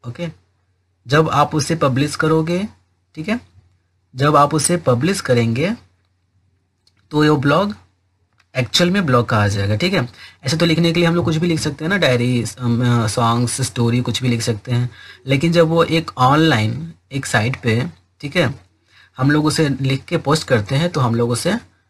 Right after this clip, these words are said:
ब्लॉग बोलते हैं। ओके, इसके बाद हमें पढ़ना है, ये देखिए, ये जो चीज़ें हैं, अ, वन, टू,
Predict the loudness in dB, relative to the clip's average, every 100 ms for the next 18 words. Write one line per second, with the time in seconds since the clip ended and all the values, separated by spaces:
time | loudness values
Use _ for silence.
0 | _ -6 0 0 0 -8 -10 -10 -10 -10
1 | _ _ _ -6 -4 -8 -8 _ _ _
2 | _ _ _ _ _ _ _ -18 -2 2
3 | 4 4 0 2 2 2 0 -2 -6 -16
4 | _ _ _ _ _ _ _ _ _ _
5 | _ _ _ -6 -4 -2 -4 -4 -6 _
6 | _ -4 0 0 0 0 0 2 2 0
7 | 0 0 0 2 2 2 0 -2 -6 -12
8 | _ -18 -4 -2 0 -2 -6